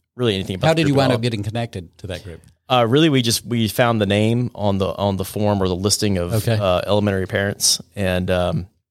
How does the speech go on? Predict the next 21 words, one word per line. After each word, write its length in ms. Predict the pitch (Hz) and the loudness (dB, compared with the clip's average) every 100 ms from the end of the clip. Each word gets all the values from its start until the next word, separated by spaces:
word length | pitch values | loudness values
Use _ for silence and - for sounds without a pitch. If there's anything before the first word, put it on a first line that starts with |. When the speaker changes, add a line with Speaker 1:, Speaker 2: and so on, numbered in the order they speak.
| - | -6
Speaker 1:
they 60 | 107 | -4
were 80 | |
the 60 | 101 | -4
first 240 | 101 101 | -4 -4
one 100 | 107 104 | -4 -4
that 60 | |
we 80 | 113 | 0
<laughs> 0 | |
saw. 520 | - - 160 127 190 | -2 2 2 4 4
Speaker 2:
Okay. 180 | 147 147 | 4 4
Speaker 1:
And 80 | 160 | 2
so 180 | - 160 | 2 2
we 60 | 165 | 4
were 100 | 156 | 4
like, 220 | 143 123 - - - | 2 0 -8 -20 -8
it 80 | 117 | -4
was, 160 | 110 90 104 | -4 -4 -6
it 80 | 127 | -4
said 180 | 120 110 | -2 2
new 160 | 135 143 | 2 2
group, 420 | 147 151 147 | 2 2 -2